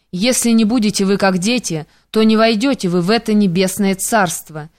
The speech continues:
И Заратустра показал рукою наверх. Но мы и не хотим вовсе войти в небесное царство. Мужами стали мы,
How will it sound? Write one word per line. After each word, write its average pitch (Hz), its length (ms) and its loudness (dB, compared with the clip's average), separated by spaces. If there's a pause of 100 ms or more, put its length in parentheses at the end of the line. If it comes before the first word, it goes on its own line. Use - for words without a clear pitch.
(160)
И 208 100 0
Заратустра 196 640 0
показал 190 500 0
рукою 190 400 0
наверх. 196 640 0 (480)
Но 180 220 2
мы 196 160 4
и 196 160 0
не 208 100 4
хотим 226 440 2
вовсе 208 440 0
войти 190 320 2
в 202 80 2
небесное 214 560 2
царство. 170 720 -2 (320)
Мужами 226 480 4
стали 190 440 2
мы, 170 300 2